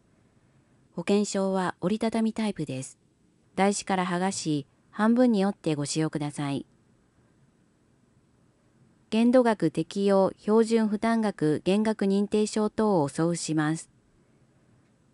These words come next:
限度額適用標準負担額減額認定証が更新されますので、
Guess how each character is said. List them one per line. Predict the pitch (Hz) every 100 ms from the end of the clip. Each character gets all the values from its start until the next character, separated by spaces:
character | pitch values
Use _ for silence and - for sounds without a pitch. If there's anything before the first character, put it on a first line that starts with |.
| _ _ _ _ _
限 | 214 233
度 | 247
額 | 247 233 175
適 | 160 - 180
用 | 185 180 -
標 | _ 208 226
準 | 226 233
負 | 220
担 | 220 233 226
額 | 196 -
減 | 151 185 208
額 | 208
認 | 196 190 196
定 | 190
証 | 196 - 180
が | 175 170 -
更 | - 208
新 | 220 214
さ | 208
れ | 202
ま | 202
す | 202 180
の | 165
で、 | 147 143 131